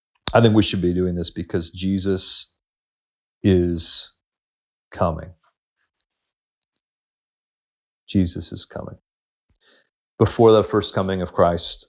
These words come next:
there were people like Anna. Um, Anna was a widow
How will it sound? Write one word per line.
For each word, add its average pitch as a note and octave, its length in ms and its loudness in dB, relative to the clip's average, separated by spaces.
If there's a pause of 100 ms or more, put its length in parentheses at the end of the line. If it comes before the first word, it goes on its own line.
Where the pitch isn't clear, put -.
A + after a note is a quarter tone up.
(100)
there G2+ 220 2
were F#2 420 2 (160)
people A2 360 4
like F2+ 280 2
Anna. E2 400 -12 (340)
Um, G2 380 -16
Anna F#2+ 240 -6
was F2+ 220 -8
a F2+ 60 -8
widow F2 560 0